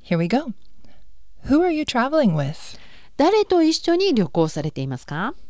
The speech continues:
Speaker 1: I'm traveling by myself.
Speaker 2: 私一人での旅行です。
Speaker 1: Do you have any family or acquaintances here?
Speaker 2: あちらには家族だったり知り合い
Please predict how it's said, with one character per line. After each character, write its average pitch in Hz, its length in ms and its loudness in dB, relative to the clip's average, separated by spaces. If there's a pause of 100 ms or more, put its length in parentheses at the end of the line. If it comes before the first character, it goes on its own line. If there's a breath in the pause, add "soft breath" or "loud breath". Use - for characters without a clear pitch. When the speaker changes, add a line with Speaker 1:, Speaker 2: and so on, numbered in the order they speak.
(480)
Speaker 1:
I'm 247 140 2
traveling 208 500 2
by 156 160 0
myself. 196 460 0 (520 loud breath)
Speaker 2:
私 202 440 -2
一 - 260 -2
人 370 140 0
で 381 140 0
の 254 180 2
旅 165 140 0
行 135 280 -2
で 196 220 -2
す。 - 300 -14 (560)
Speaker 1:
Do 180 120 -2
you 185 160 2
have 202 220 0
any 180 260 0
family 175 640 0
or 170 240 2
acquaintances 202 680 -2
here? 262 180 -2 (440 loud breath)
Speaker 2:
あ 220 100 4
ち 311 160 0
ら 349 140 6
に 359 140 4
は 294 340 4
家 - 160 2
族 427 320 2
だ 277 140 2
っ 185 100 -4
た 196 140 0
り 160 240 -2
知 - 400 4
り 381 240 6
合 370 160 4
い 330 180 0